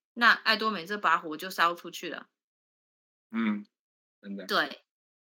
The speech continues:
Speaker 1: 嗯，所以真的就是起-，起-，这个起始点就是自己，像四则最后面分享的很感人的话，
Speaker 2: 嗯。嗯。嗯。
Speaker 1: <laughs> “我拿幸运做了什么？啊，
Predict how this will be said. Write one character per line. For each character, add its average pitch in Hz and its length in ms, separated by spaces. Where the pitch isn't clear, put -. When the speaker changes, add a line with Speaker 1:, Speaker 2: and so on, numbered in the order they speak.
Speaker 1:
嗯， 175 320
所 220 180
以 214 400
真 285 220
的 254 80
就 240 220
是 220 420
起-， 208 420
起-， 202 380
这 226 120
个 196 140
起 220 240
始 220 180
点 180 360
就 190 140
是 196 80
自 208 180
己， - 380
像 180 300
四 254 260
则 170 320
最 214 160
后 208 220
面 190 320
分 202 220
享 147 340
的 - 180
很 180 160
感 160 200
人 156 160
的 160 140
话， 196 320
Speaker 2:
嗯。 196 100
嗯。 - 140
嗯。 202 80
Speaker 1:
<laughs> 196 60
“我 190 100
拿 202 220
幸 247 280
运 233 180
做 220 200
了 175 160
什 165 320
么？ 151 400
啊， 170 480